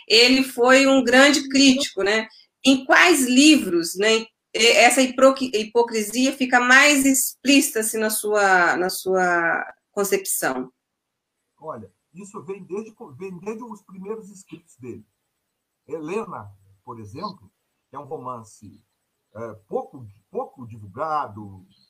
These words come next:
Speaker 2: pouco comentado, não é? Helena traz isso explicitamente, não é? O, o pai, o pai do, do, do Estácio, que é o herdeiro, né?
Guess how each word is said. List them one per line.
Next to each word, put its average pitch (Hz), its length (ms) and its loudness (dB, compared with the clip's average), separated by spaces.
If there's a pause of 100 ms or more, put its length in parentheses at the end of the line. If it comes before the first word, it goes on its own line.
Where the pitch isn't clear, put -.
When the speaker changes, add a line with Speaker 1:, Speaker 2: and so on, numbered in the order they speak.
Speaker 2:
pouco 208 280 -16
comentado, 117 920 -14
não 120 160 -12
é? 139 160 -18 (600)
Helena 202 680 -14 (400)
traz 208 320 -8
isso 202 880 -18
explicitamente, 180 1040 -20 (260)
não 107 120 -18
é? 202 200 -14 (680)
O, 151 840 -16 (120)
o 156 140 -20 (100)
pai, 143 420 -8 (280)
o 127 120 -20 (100)
pai 160 300 -4
do, 127 420 -18
do, 120 600 -18
do 143 160 -18
Estácio, 117 720 -10 (220)
que 135 80 -20
é 139 40 -14
o 143 100 -14
herdeiro, 120 580 -16 (380)
né? 175 280 -20